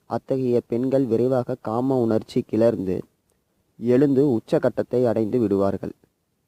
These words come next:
கலவிக்கு அவர்களை தயார்படுத்துவது மிகவும் எளிது.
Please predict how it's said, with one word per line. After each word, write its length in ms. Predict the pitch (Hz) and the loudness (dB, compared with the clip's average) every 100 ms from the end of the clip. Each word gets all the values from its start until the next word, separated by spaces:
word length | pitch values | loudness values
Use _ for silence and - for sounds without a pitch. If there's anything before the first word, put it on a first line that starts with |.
| _ _ _ _ - | _ _ _ _ -8
கலவிக்கு 580 | 117 135 147 - 147 | 0 2 2 0 0
அவர்களை 420 | 131 117 120 113 127 | 2 2 2 -2 -2
தயார்படுத்துவது 800 | 107 120 135 - 107 - 101 127 | -2 0 -2 -4 -6 -4 -4 -4
மிகவும் 460 | 117 104 117 120 120 | -4 -2 -2 -2 -2
எளிது. 360 | 95 98 95 | -2 -2 -4